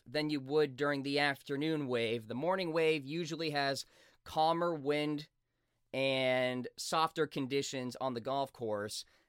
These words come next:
That sets up well, in my opinion, for Tiger Woods to maybe build some momentum here,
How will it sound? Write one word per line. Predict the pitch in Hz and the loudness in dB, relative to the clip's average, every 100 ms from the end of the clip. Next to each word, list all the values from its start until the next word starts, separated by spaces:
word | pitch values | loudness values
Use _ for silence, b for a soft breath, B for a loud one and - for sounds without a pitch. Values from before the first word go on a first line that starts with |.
| _ | _
That | 110 156 - | 6 8 8
sets | - 196 170 - | 4 2 2 4
up | 175 147 | 4 4
well, | 135 156 160 151 | 4 6 6 6
in | 131 131 | 4 2
my | 156 | 2
opinion, | 175 - 156 147 139 | 2 -2 0 0 0
for | 135 | -2
Tiger | 170 156 139 | 0 0 0
Woods | 139 160 131 | 0 0 0
to | - | -4
maybe | 127 160 202 208 | 0 2 2 0
build | 143 175 175 | 2 2 2
some | - 190 151 | -2 0 2
momentum | 139 131 127 190 214 156 135 | 2 0 2 0 0 -2 -4
here, | 117 101 90 90 | -4 -10 -10 -10